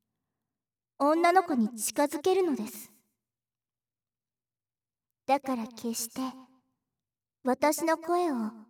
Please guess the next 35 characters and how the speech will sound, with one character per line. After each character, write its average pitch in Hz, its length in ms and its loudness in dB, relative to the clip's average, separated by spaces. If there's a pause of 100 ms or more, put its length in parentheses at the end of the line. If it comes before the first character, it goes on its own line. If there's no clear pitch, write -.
(360)
聞 - 160 -16
き 285 120 -2
漏 302 120 4
ら 311 140 6
さ 349 140 2
な 381 140 2
い 339 40 -2
で 269 100 -2
く 226 120 -8
だ 214 120 -10
さ 240 240 -10
い。 240 60 -12 (3250)
私 269 480 0
は 302 120 2
ゆ 294 200 0
っ - 20 -8 (140)
く 320 120 -2
り 339 120 2
と 320 120 0
話 233 340 0
し 269 60 -4
ま 262 180 0
す。 - 200 -12 (2500)
可 277 240 4
愛 302 280 2
い 277 60 -4
女 285 380 2
の 320 120 2
子 311 100 -2
に 226 140 6
な 233 120 4
る 247 120 -2
た 233 120 -4
め 262 140 0
に 233 160 2